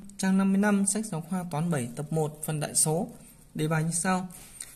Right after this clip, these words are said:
Hai đại lượng x và y có tỷ lệ thuận với nhau hay không? Nếu ý A, x có giá trị lần lượt là một, hai, ba, bốn, năm,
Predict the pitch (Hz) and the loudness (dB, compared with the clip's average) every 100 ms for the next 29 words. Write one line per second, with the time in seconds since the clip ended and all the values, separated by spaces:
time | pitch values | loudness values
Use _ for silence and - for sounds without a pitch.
0 | - - 208 208 190 165 165 170 - 247 | -20 -4 2 4 2 0 -2 -4 -2 -6
1 | - - 156 196 202 196 170 170 151 151 | -4 -4 -2 2 2 0 -2 -2 -2 -2
2 | 151 165 - 147 156 185 180 185 185 196 | -2 -4 -4 -4 -2 -2 0 -2 0 2
3 | 190 156 160 165 175 - - - - - | 2 2 2 4 4 2 -6 -18 -20 -20
4 | - - - - - - - - - 208 | -20 -20 -20 -20 -20 -20 -10 -8 -2 0
5 | 202 190 - - - - - - - 247 | 0 -2 -8 -18 -20 -20 -20 -10 -4 -4
6 | - - 165 160 170 208 185 - - 160 | -6 -6 -4 -2 -2 -2 -4 -6 -8 -2
7 | 165 170 165 165 151 147 151 151 151 175 | 0 2 0 -2 0 0 0 -2 -4 -4
8 | 170 160 160 170 185 | -2 -2 0 0 0